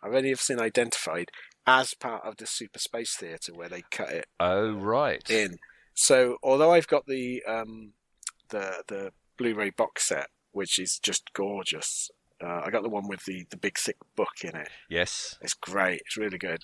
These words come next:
Speaker 1: Dirt, dirt cheap as well. Um, I've watched several episodes from it, but I didn't go straight to the beginning 'cause I thought, "Oh, I know that one. I'll go in later on."
Speaker 2: That's gonna
Speaker 1: So
Speaker 2: be
Speaker 1: this,
Speaker 2: very
Speaker 1: yeah.
Speaker 2: interesting
Speaker 1: So
Speaker 2: then.
Speaker 1: this is gonna be,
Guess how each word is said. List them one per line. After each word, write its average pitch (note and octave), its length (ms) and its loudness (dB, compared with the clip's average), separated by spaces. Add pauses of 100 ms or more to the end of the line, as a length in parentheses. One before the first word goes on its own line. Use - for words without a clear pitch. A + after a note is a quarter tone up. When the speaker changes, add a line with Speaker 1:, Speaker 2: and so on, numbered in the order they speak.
(100)
Speaker 1:
Dirt, F3+ 240 4
dirt F3 220 2
cheap - 260 0
as - 80 -14
well. G#2+ 140 -8 (440)
Um, C#3 300 6 (640)
I've D#3 240 6
watched - 240 2
several E3 320 0
episodes B2 340 -6
from F#2+ 160 -12
it, F#2 160 -16
but G#2+ 100 -2
I C3+ 180 -2
didn't D#3+ 260 0
go D3 160 0
straight C#3 360 -2
to - 100 -4
the B2 40 -20
beginning D3 320 4
'cause B2 160 -2
I B2 120 4
thought, C3+ 180 2
"Oh, C3 100 8
I C3+ 60 6
know C#3+ 240 4
that F#2+ 180 -4
one. D#2+ 360 -8 (420)
I'll A2 140 2
go A2 220 4
in G#2+ 280 -2 (100)
later A2+ 360 2
on." F#2+ 260 -4 (100)
Speaker 2:
That's G2 240 0
gonna C3+ 140 2
Speaker 1:
So B2 100 8
Speaker 2:
be G2+ 60 2
Speaker 1:
this, C#3+ 220 8
Speaker 2:
very F#2+ 200 6
Speaker 1:
yeah. C3+ 120 8
Speaker 2:
interesting E2 500 -4
Speaker 1:
So C3 140 4
Speaker 2:
then. A#2+ 80 2
Speaker 1:
this C3 200 4
is B2+ 140 2
gonna A#2+ 180 4
be, G#2+ 300 -6